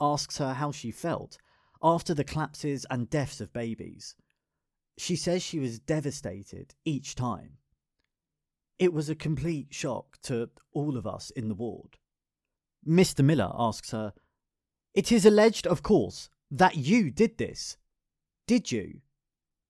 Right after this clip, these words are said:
Letby says clearly, "No." "What's it like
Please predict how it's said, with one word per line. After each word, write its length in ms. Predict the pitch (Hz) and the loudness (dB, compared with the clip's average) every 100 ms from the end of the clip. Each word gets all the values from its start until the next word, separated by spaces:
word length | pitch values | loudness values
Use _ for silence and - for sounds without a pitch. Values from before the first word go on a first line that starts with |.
| _ _ _ _ - | _ _ _ _ -6
Letby 440 | 135 160 139 104 | -4 -2 -4 -8
says 240 | - 113 - | -4 -6 -4
clearly, 500 | 139 120 101 87 - _ _ _ _ _ _ | -6 -6 -8 -16 -20 _ _ _ _ _ _
"No." 520 | - 139 135 98 101 - _ _ _ _ _ _ _ _ _ _ _ _ _ - | -6 -2 -2 -4 -10 -20 _ _ _ _ _ _ _ _ _ _ _ _ _ 0
"What's 340 | 226 277 - | 2 2 2
it 100 | 233 | 2
like 460 | 208 151 98 - | 4 2 0 -10